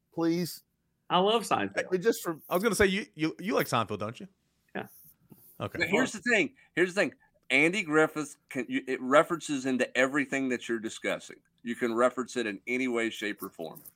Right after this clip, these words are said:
Speaker 2: By the way, I've been down here in Memphis, you know, around the holidays, and Danny Thomas is down here. He's,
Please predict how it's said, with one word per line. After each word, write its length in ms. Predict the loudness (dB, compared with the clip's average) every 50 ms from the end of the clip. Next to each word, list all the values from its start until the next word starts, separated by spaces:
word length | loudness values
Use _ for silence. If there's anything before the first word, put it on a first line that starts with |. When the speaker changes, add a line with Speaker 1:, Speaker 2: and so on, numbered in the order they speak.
| -20 -20 -20 -20 -20 -20 -20 _ 2
Speaker 2:
By 160 | 6 8 8
the 80 | 8 8
way, 180 | 6 6 6
I've 80 | 6 4
been 140 | 4 4 4
down 120 | 2 2
here 100 | 2 2
in 120 | 2 2 2
Memphis, 580 | 0 0 -2 -4 -8 -10 -10 -10 -12 -16 -18 -12 -8
you 80 | -6
know, 140 | -4 -4 -2
around 160 | -2 -2 -2
the 80 | -2 -2
holidays, 640 | 0 0 0 0 -2 -4 -6 -8 -10 -10 -12 -12 -10 -8
and 340 | -6 -6 -6 -8 -8 -12 -14 _ _ _ _ _ _ _ _ _ -2
Danny 300 | 0 2 2 2 0 -2 -4
Thomas 340 | -4 -2 -2 -4 -4 -6
is 100 | -8 -4
down 240 | 0 0 2 2 2
here. 140 | 2 0 0
He's, 880 | 0 -2 -4 -4 -4 -2 -2 -4 -6 -8 -10 -8 -8 -8 -8 -8 -10